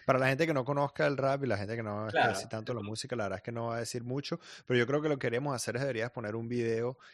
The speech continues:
Speaker 1: en el link de la descripción cuando lo montemos para que la gente pueda,
Speaker 2: Sí,
Speaker 1: quien
Speaker 2: eso,
Speaker 1: sea que,
Speaker 2: vam-,
Speaker 1: que esté
Speaker 2: vamos a
Speaker 1: interesado, pueda
Speaker 2: poner,
Speaker 1: pillarse eso,
Speaker 2: voy a poner
Speaker 1: porque de verdad
Speaker 2: varias.
Speaker 1: vale la pena.
Speaker 2: Voy a poner varias,
Speaker 1: Eh.
Speaker 2: pero básicamente es eso, es, tiene, ¿sabes? Tienes palabras, tienes palabras más rápido, tienes temáticas, te ponen personajes,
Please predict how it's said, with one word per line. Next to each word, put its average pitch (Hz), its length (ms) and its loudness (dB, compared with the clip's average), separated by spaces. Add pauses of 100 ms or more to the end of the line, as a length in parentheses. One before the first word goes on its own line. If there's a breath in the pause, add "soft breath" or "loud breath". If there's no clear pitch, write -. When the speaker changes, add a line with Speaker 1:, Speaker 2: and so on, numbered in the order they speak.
(100)
Speaker 1:
en 107 160 -4
el 101 140 -2
link 104 160 -2
de 123 80 0
la 127 80 0
descripción 120 500 -4
cuando 117 200 -4
lo 98 100 -4
montemos 110 440 -4
para 113 160 0
que 98 80 -8
la 95 100 -6
gente 92 240 -8
pueda, 107 680 -2
Speaker 2:
Sí, 87 140 0 (200)
Speaker 1:
quien - 140 -4
Speaker 2:
eso, - 0 -
Speaker 1:
sea 98 180 -6
que, 110 100 -10
Speaker 2:
vam-, 120 60 -2
Speaker 1:
que 127 120 -4
esté - 120 -6
Speaker 2:
vamos 98 120 -2
a 165 40 0
Speaker 1:
interesado, 98 340 0
pueda 113 180 2
Speaker 2:
poner, 107 40 -6
Speaker 1:
pillarse 98 440 -6
eso, 123 240 -8 (280 loud breath)
Speaker 2:
voy 120 120 -2
a 127 60 0
poner 113 220 2
Speaker 1:
porque 110 40 2
de 107 80 2
verdad 101 340 0
Speaker 2:
varias. - 20 -6
Speaker 1:
vale 113 200 0
la 101 140 -2
pena. 98 300 -8 (360)
Speaker 2:
Voy - 80 -14
a - 60 -6
poner 139 140 -2
varias, 120 220 0
Speaker 1:
Eh. - 20 -6
Speaker 2:
pero 107 160 -4
básicamente 131 440 -6
es 135 80 -4
eso, 107 220 -6
es, 98 140 -8
tiene, 104 360 -8 (540 loud breath)
¿sabes? 104 380 -4
Tienes - 280 -4
palabras, 110 680 0
tienes 107 220 -10
palabras 107 300 -4
más 110 140 -8
rápido, 110 500 -4
tienes 104 460 -8
temáticas, 107 720 -6
te 110 100 -12
ponen 101 300 -12
personajes, 107 880 -6